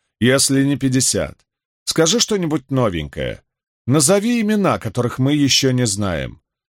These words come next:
Кто в Белой башне принадлежит к Чёрной Айя? «Я не знаю. Поверьте, не знаю».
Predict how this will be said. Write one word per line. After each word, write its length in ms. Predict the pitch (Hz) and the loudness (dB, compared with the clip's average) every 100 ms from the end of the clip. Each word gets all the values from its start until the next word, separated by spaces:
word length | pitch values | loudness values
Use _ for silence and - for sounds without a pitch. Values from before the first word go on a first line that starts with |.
| _ | _
Кто 420 | - - 180 160 135 | -18 -2 2 4 2
в 100 | 104 | 2
Белой 360 | 143 139 127 | 2 4 2
башне 520 | 117 135 135 - 160 | 2 2 2 0 -4
принадлежит 760 | 156 180 151 127 120 104 135 - | -6 -4 -4 -2 0 0 -2 -2
к 80 | - | -4
Чёрной 580 | - 131 120 123 123 - | 0 2 2 0 -4 -2
Айя? 560 | 127 104 80 67 55 - _ _ _ _ _ | 0 0 -2 -4 -8 -12 _ _ _ _ _
«Я 380 | 95 90 110 107 | -8 -2 0 0
не 240 | 104 113 | 0 0
знаю. 640 | 104 95 95 85 73 71 - _ _ _ - | -2 -2 -4 -4 -8 -12 -18 _ _ _ -4
Поверьте, 560 | 107 113 110 - 101 | 0 0 0 -4 -4
не 220 | 98 117 | 0 2
знаю». 640 | 120 101 120 110 76 65 | 0 0 -2 -2 -6 -10